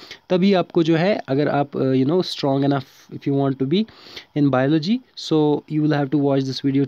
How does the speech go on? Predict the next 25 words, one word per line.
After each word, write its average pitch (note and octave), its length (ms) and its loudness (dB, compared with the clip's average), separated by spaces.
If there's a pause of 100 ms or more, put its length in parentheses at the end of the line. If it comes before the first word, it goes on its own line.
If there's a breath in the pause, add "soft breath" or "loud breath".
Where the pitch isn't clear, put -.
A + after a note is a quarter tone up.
till C3+ 140 2
the C3 140 2
end। G3 240 0 (1000 soft breath)
And, B2+ 340 0
uh, - 760 -12
ना D3+ 240 2
सिर्फ, G#3+ 400 -2
uh, D3+ 180 0
जेकेएसएसबी D#3 600 0
क्लास C#3+ 280 -2
फ़ोर D3+ 200 0
के D3+ 100 -2
लिए, E3 120 2
this D3 180 -4
is D#3 60 0
also D3 340 0
going D#3 240 2
to D#3+ 140 0
be E3+ 320 -2
important C#3+ 480 0
for D3 180 -2
other C3 320 0
exams C3 320 0
like, B2 360 -2
uh, B2 580 -6